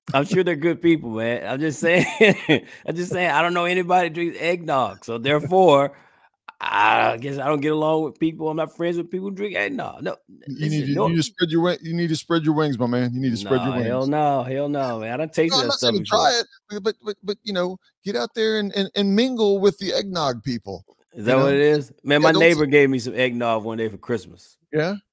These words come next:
Speaker 2: Did you
Speaker 1: I
Speaker 2: try
Speaker 1: was
Speaker 2: it?
Speaker 1: like, "Hell no." Like, what?
Speaker 2: <laughs> You didn't even try it.
Speaker 1: No, I don't drink eggnog, Ken. So I was like,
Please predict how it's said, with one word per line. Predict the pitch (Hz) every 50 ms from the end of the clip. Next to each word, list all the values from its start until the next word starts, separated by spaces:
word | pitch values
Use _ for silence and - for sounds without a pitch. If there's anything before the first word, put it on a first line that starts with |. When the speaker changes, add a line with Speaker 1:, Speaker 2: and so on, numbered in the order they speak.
| _ _ _ _ -
Speaker 2:
Did | 170
you | 147
Speaker 1:
I | 143
Speaker 2:
try | 151 165 190 214 254
Speaker 1:
was | 277
Speaker 2:
it? |
Speaker 1:
like, | - 170 - - - _ _ _ _ _ _ _ - 392 349 - -
"Hell | - 262 262 262 254 254
no." | 330 -
Like, | 311 269 226 226 233 220 -
what? | - - - - - - - -
Speaker 2:
<laughs> | - - -
You | 370 392
didn't | 370 339 349 330 330
even | 330 -
try | - - 330 262 269 277 285 277 226
it. | 170 127 - -
Speaker 1:
No, | - 320 285 277 262 240 208 165 135 110 92 90 87 - _
I | - 156
don't | 202 220 196 151
drink | 139 170 196 214 - -
eggnog, | 180 196 196 175 175 160 147 135 113 107
Ken. | - - 131 147 170 180
So | - -
I | 139 160
was | 175 165
like, | 175 170 165 160 151 147 123